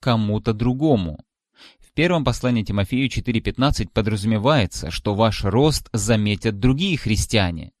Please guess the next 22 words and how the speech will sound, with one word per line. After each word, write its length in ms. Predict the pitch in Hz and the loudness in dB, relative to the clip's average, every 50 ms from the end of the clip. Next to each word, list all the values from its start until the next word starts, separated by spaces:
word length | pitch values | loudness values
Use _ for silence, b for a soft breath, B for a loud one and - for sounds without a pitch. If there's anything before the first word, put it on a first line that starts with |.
| _ B B B B B B B B B | _ B B B B B B B B B
Зачастую 680 | 90 - 117 113 - 135 131 135 - 196 190 180 160 | -2 0 0 2 4 4 2 2 2 -2 -2 -2 -2
честный 540 | - - - 156 165 151 - - - 104 104 | 0 0 2 2 2 2 0 -2 -2 -2 0
и 160 | - 123 123 | 2 2 2
вдумчивый 640 | 107 95 98 98 165 165 151 127 - - 104 92 98 | 2 2 2 2 4 4 2 0 -2 -2 -2 -2 -2
друг 400 | 92 85 117 - 117 131 - - - - | -2 0 0 0 0 0 -2 -2 -4 -2
может 400 | - 104 123 131 131 127 117 110 | 0 2 2 2 2 2 -2 0
гораздо 420 | 101 117 117 139 151 139 127 147 | 2 2 2 2 2 0 0 -2
объективнее, 960 | - - 131 127 120 120 131 123 - - - 196 214 214 160 127 110 98 95 | 0 2 0 0 0 0 0 -2 -2 -4 -4 -2 -2 0 0 2 2 2 0
чем 300 | - - - 113 101 98 | 0 -2 -2 -2 -2 -2
мы 80 | 98 95 | -2 -2
сами, 440 | - - 123 127 147 151 151 147 b b b b b b b | -2 0 2 2 2 0 0 -2 b b b b b b b
оценить 640 | - 117 113 - - 117 107 104 123 160 170 - - - | 0 0 0 0 0 0 0 2 2 0 0 -2 -4 -4
изменения 840 | - 151 131 113 127 127 123 113 110 120 139 160 160 156 151 139 | -2 -2 0 2 2 4 4 4 4 4 4 4 2 2 0 -2
в 100 | 101 80 | -2 0
вашем 420 | 90 117 127 135 - - 139 135 | 0 0 0 0 0 -2 -4 -4
духовном 520 | 113 110 - - 107 107 101 107 110 107 104 | -4 -6 -4 0 0 0 0 -2 -4 -6 -6
здоровье. 800 | 95 92 87 107 104 104 101 98 92 82 78 78 80 - - _ _ _ B B B B B B 127 B | -6 -4 -2 -2 0 0 0 0 0 -2 -4 -10 -12 -14 -16 _ _ _ B B B B B B -6 B
Он 180 | - 120 123 123 | 2 4 4 6
видит 280 | 127 143 131 139 127 | 4 4 4 2 0
всю 360 | - - - - - 156 180 180 | 0 -4 -6 -4 0 0 0 2
картину 580 | - 165 151 - - - 151 143 139 139 135 | 2 2 0 0 -2 -4 -2 -2 0 -2 -2
целиком, 720 | 131 - - 117 104 104 95 - - 95 90 82 73 - | -2 -2 0 0 0 0 0 -2 -2 -2 -2 -2 -4 -8